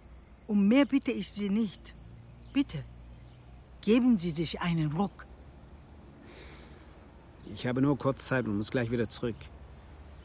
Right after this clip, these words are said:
Speaker 2: Ich habe keine freien Tage. Aber geben Sie mir Ihre Kontaktdaten. Ich melde mich dann bei Ihnen. Handy habe ich keins.
Speaker 1: Hier.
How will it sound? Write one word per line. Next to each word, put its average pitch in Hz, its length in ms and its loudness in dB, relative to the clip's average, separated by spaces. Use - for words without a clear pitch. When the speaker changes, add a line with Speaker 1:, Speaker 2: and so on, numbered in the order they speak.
Speaker 2:
Ich - 80 -12
habe 110 160 -2
keine 143 300 2
freien 135 340 -2
Tage. 120 440 -4
Aber 107 160 -2
geben 139 240 6
Sie 135 80 2
mir 143 180 6
Ihre 127 60 0
Kontaktdaten. 113 920 -4
Ich 135 200 -4
melde 120 220 2
mich 98 120 -2
dann 101 160 -6
bei 90 140 -8
Ihnen. 92 240 -10
Handy 131 240 2
habe 120 200 0
ich 95 160 -6
keins. 87 400 -14
Speaker 1:
Hier. 175 320 -2